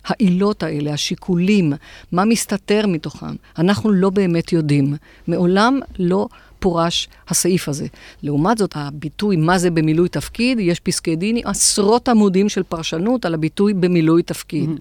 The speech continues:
Speaker 1: ולכן כאן יש לנו בעצם טריטוריה חדשה. אבל בימים אלה, כמעט כל מה שמתעורר במדינת ישראל בימים אלה, זה הכל
Speaker 2: זה
Speaker 1: טריטוריה
Speaker 2: טריטוריה
Speaker 1: חדשה.
Speaker 2: חדשה. לא משעמם לנו. אז רגע, מה הם העילות ה-, המהותיות
Speaker 1: העילה
Speaker 2: הנוספות
Speaker 1: השנייה
Speaker 2: שנוגעות
Speaker 1: זה
Speaker 2: ל-
Speaker 1: העילה המרכזית לכל ה-,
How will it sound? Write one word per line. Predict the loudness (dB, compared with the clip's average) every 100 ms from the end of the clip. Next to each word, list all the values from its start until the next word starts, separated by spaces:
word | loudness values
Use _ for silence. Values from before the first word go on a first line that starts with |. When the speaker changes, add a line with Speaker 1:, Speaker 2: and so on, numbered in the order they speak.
| -12 -20 -20 -10
Speaker 1:
ולכן | -6 0 0
כאן | 2 0
יש | 2
לנו | 2 2
בעצם | 2 0 -2 -2
טריטוריה | -4 -2 -2 -2 -2
חדשה. | -2 -2 -2 -4 -6 -8 -20 -20 -18 -6
אבל | -2
בימים | 2 4 4 6 6
אלה, | 4 2
כמעט | 0 -2 -2 -4
כל | 0 0 0 -4
מה | -4
שמתעורר | -2 -2 0 2 2
במדינת | 0 0 -2 -2
ישראל | -2 -2
בימים | 0 0 2 4
אלה, | 4 4
זה | 2
הכל | 0 2
Speaker 2:
זה | 2
Speaker 1:
טריטוריה | 4 4
Speaker 2:
טריטוריה | 4 6 6 6
Speaker 1:
חדשה. | 4 2 2 0 -4
Speaker 2:
חדשה. | -8 -2
לא | 0
משעמם | 0 0 0 0
לנו. | -4 -4 -2
אז | 0
רגע, | 0 0
מה | 2 2
הם | 2
העילות | 0 0 0 0
ה-, | -2 -2
המהותיות | -6 -6 -4 -6 -6 -4 0
Speaker 1:
העילה | 2 4
Speaker 2:
הנוספות | 4
Speaker 1:
השנייה | 4 4 6 6 4
Speaker 2:
שנוגעות | 4 2
Speaker 1:
זה | 2
Speaker 2:
ל- | 2
Speaker 1:
העילה | 2 2 2
המרכזית | 2 0 -2 -2 -2 -4
לכל | -14 -8
ה-, | -8